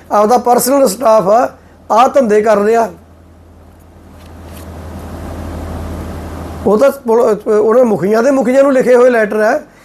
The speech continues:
ਪਰ ਬਦਕਿਸਮਤੀ ਇੱਥੇ ਇਹ ਆ ਵੀ ਜਿਨ੍ਹਾਂ ਦੇ ਖਿਲਾਫ ਜਾਂਚ ਹੋਣੀ ਸੀ ਤੇ ਜਿਹੜੇ ਅਫਸਰਾਂ ਨੇ ਕਰਨੀ ਸੀ, ਉਹ ਬੰਦੇ ਉਹਨਾਂ ਅਫਸਰਾਂ ਨਾਲ ਡਿਊਟੀਆਂ ਕਰਦੇ ਆ। ਡੀ ਜੀ ਪੀ ਸਾਹਿਬ ਬਦਲੀਆਂ ਕਰ ਦਿੰਦੇ ਸੀ,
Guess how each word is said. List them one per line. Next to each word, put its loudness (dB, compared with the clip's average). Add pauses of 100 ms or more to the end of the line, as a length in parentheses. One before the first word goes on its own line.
(200)
ਪਰ 0
ਬਦਕਿਸਮਤੀ 0
ਇੱਥੇ 2
ਇਹ 6
ਆ 4
ਵੀ 0
ਜਿਨ੍ਹਾਂ 2
ਦੇ 2
ਖਿਲਾਫ 2
ਜਾਂਚ 0
ਹੋਣੀ 0
ਸੀ -4 (360)
ਤੇ -2
ਜਿਹੜੇ 4
ਅਫਸਰਾਂ 0
ਨੇ 2
ਕਰਨੀ 0
ਸੀ, -6 (300)
ਉਹ 4
ਬੰਦੇ 0
ਉਹਨਾਂ 0
ਅਫਸਰਾਂ -2
ਨਾਲ -2
ਡਿਊਟੀਆਂ -4
ਕਰਦੇ -2
ਆ। -12 (1300)
ਡੀ 4
ਜੀ 2
ਪੀ 2
ਸਾਹਿਬ 2
ਬਦਲੀਆਂ 0
ਕਰ 0
ਦਿੰਦੇ 2
ਸੀ, -2